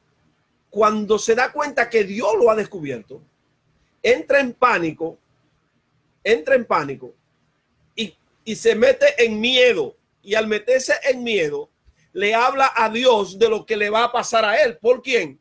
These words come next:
Por su propia familia. Él no, no fue a una gente de afuera que mató, fue al uno de adentro. ¿A quién?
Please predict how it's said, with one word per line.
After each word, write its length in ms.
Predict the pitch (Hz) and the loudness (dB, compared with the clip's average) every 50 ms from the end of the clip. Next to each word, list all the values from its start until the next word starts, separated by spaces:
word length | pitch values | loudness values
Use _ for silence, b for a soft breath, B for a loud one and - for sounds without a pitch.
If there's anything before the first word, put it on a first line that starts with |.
| _ _ | _ _
Por 140 | - 208 185 | -14 -14 -12
su 140 | - 190 - | -14 -16 -12
propia 280 | 202 208 202 - 220 | -12 -10 -8 -8 -8
familia. 520 | 208 226 226 226 240 262 226 175 139 120 _ _ _ _ _ _ _ _ _ _ | -6 -6 -8 -8 -8 -12 -12 -14 -14 -16 _ _ _ _ _ _ _ _ _ _
Él 240 | - 180 180 202 220 | -4 -4 -2 -2 -2
no, 220 | 233 233 - - _ _ _ _ | -2 -4 -4 -6 _ _ _ _
no 160 | 165 175 190 | -6 -6 -6
fue 160 | 185 - 277 | -4 -4 -4
a 60 | 285 - | -2 -2
una 100 | - 202 | 0 0
gente 240 | 196 214 202 208 | 0 0 0 -2
de 60 | 190 170 | -4 -2
afuera 240 | 151 165 185 180 | -2 -2 -2 0
que 60 | 165 165 | -2 -2
mató, 280 | 156 151 - 254 247 | -4 -2 0 -2 -2
fue 260 | - - 190 208 220 - | -2 -2 -4 -4 -2 0
al 220 | 208 202 190 175 | 0 0 0 0
uno 260 | 185 240 302 330 349 | -4 -6 -8 -10 -8
de 100 | 339 330 | -6 -4
adentro. 500 | 208 165 143 147 185 202 165 - - - _ _ _ _ _ _ _ _ _ _ _ _ _ _ _ _ - | -4 -4 -2 -4 -4 -4 -6 -12 -18 -20 _ _ _ _ _ _ _ _ _ _ _ _ _ _ _ _ -4
¿A 140 | 185 202 196 | -4 -4 -2
quién? 360 | 208 226 202 156 143 127 | 0 0 0 0 -2 -6